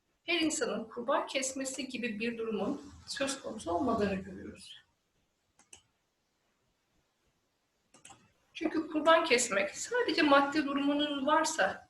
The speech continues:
yükümlüsünüz. Bunun dışında, e, kaçırdığınız bir namazı kaza yapabilirsiniz. Suyun bulunmadığı yerlerde teyemmüm alabilirsiniz.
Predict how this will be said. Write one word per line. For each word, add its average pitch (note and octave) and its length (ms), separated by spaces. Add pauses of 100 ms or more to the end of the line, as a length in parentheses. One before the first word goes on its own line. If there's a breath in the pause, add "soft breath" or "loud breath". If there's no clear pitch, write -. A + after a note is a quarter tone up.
(100)
yükümlüsünüz. - 880 (360 loud breath)
Bunun F4 220
dışında, - 680 (320)
e, G3 260
kaçırdığınız D4 840
bir C#4+ 80
namazı C4 380
kaza A#3 320
yapabilirsiniz. F#3+ 1040
Suyun A#3+ 420
bulunmadığı D4 480
yerlerde A#3 680
teyemmüm G3+ 540
alabilirsiniz. - 920